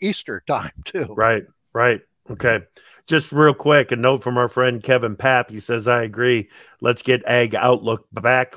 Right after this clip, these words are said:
Speaker 2: like it was." So that would be a nice move. Jim, um, we, we really didn't get into the fertilizer prices or the influence of, of what's going on with the prices, uh, of fertilizer on,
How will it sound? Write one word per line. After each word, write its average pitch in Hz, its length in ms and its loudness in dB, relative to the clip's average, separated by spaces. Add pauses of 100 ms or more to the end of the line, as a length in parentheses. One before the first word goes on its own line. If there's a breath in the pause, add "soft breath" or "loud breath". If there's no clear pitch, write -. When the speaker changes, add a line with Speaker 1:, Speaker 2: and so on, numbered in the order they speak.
(100)
Speaker 2:
like 110 360 -2
it 110 260 -6
was." 95 720 -4 (100)
So 98 380 -8 (480 soft breath)
that 113 100 -2
would 117 160 -4
be 110 160 -6
a 107 60 -4
nice 107 360 -8
move. 113 360 -6 (400 soft breath)
Jim, 180 460 2 (120)
um, 147 560 4 (540)
we, 131 600 0
we 139 300 -2
really 170 320 2
didn't 160 220 -2
get 147 200 -2
into 151 300 -2
the 127 80 0
fertilizer 135 720 0 (160)
prices 131 680 0
or 120 300 -2
the 110 320 -10
influence 131 680 -4
of, 110 220 -4 (320 soft breath)
of 113 160 -6
what's 127 220 0
going 120 260 -2
on 120 160 -2
with 117 160 -8
the 104 60 -20
prices, 113 640 -6
uh, 110 320 -4
of 104 260 -8
fertilizer 113 640 -4
on, 107 280 -6